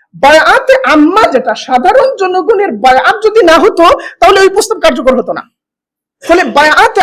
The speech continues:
আম্মা তো গণ অভিব্যক্তি, গণ স্বীকৃতির ঘটনাটাও ঘটেছে, এর মধ্য, মধ্য দিয়ে চূড়ান্ত ভাবে সেটা হয়েছে। একটা হলো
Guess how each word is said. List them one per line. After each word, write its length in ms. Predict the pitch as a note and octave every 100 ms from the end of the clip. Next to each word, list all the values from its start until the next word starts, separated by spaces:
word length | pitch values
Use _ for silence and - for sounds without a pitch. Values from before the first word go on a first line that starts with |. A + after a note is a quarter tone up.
| -
আম্মা 320 | D4 D4+ G4+
তো 160 | -
গণ 600 | - - G#3+ D4+ D#4 D#4 G#4+ B4 - D4
অভিব্যক্তি, 720 | G#4 B4 C5 - B4+ B4+ B3
গণ 320 | D4+ E4+ C5
স্বীকৃতির 600 | C5 F#4+ F#4 G4+ G#4 A4
ঘটনাটাও 460 | F#4 F#4 G#4+ F#4+
ঘটেছে, 320 | E4+ F#4 F4 F4+
এর 100 | F#4
মধ্য, 240 | F4+ -
মধ্য 340 | - C#4 B3+
দিয়ে 140 | E4 D#4
চূড়ান্ত 320 | D#4+ C4+ C4
ভাবে 300 | C4 A#3 A3+
সেটা 200 | A3+ G3
হয়েছে। 220 | E3+ - _ - - - -
একটা 340 | - D#4 - F#4+
হলো 180 | G4+